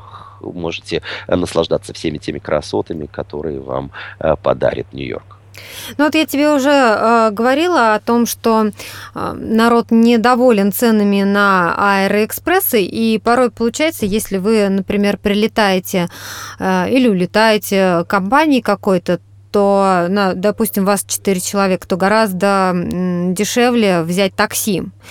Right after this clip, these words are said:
Speaker 2: потому что в ц-, в среднем, допустим, проезд от города до аэропорта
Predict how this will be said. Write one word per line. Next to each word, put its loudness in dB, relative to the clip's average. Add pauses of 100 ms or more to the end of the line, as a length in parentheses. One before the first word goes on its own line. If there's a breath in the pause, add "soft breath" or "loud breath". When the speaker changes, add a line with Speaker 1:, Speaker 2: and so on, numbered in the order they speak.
(300 loud breath)
Speaker 2:
потому 0
что -2
в -8
ц-, -8
в -6
среднем, 2
допустим, -2
проезд -2
от -2
города 0
до 0
аэропорта -2